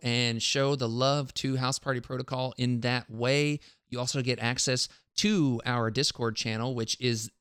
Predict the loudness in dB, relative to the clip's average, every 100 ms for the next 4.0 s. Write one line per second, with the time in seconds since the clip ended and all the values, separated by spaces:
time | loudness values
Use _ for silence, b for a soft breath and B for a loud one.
0 | _ _ _ 0 4 6 6 4 2 0
1 | 0 -4 _ _ _ 2 2 2 0 -2
2 | -4 _ _ _ -2 0 0 0 2 2
3 | 0 -4 -4 -4 -4 -2 2 2 2 -2